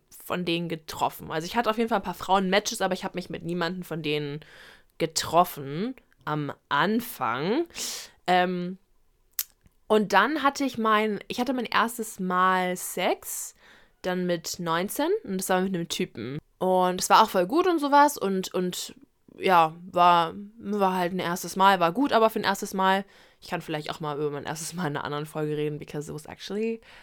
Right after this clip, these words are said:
ähm, a funny story, wie ich, wie ich den getroffen hab.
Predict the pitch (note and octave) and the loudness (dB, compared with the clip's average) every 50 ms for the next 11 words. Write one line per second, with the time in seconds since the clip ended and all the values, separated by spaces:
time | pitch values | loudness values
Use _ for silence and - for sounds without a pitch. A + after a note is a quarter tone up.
0 | - - - _ _ _ _ _ _ _ _ - E3+ E3 D#3+ D#3+ D#3+ D#3+ D#3+ D#3+ | -20 -20 -20 _ _ _ _ _ _ _ _ -2 0 2 4 4 2 2 -2 -4
1 | D#3+ - - E3+ - F#3+ F#3+ G3 F#3+ - - D#3+ D#3+ D#3+ E3 F3 E3 D#3+ E3+ - | -6 -8 -12 -4 -2 0 0 0 -2 -2 -2 0 2 2 2 0 0 -4 -6 -8
2 | - _ _ - E3+ E3 - E3 D#3+ - - G3 - - F3 F3+ - | -10 _ _ -10 -8 -8 -6 -8 -8 -4 -4 -4 -2 0 -2 -2 -2